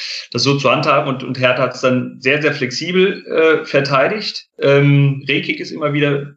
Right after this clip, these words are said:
dann mit rausgerückt und, und das ist die Pal Dardai-Handschrift und das machen die, machen die gut, dass die also wirklich defensiv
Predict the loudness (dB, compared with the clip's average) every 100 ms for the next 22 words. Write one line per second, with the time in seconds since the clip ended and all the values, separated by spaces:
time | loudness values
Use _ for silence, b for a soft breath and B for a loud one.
0 | _ -2 0 0 0 0 0 -4 -4 -4
1 | -6 -2 0 0 -2 0 0 -2 -6 -2
2 | 0 2 4 4 2 0 -2 -2 -6 -4
3 | -2 0 0 0 -2 -4 -6 -6 -4 0
4 | 0 2 0 0 -2 -2 0 -2 -2 -6
5 | -2 -2 -2 -4 -2 0 2 4 2 0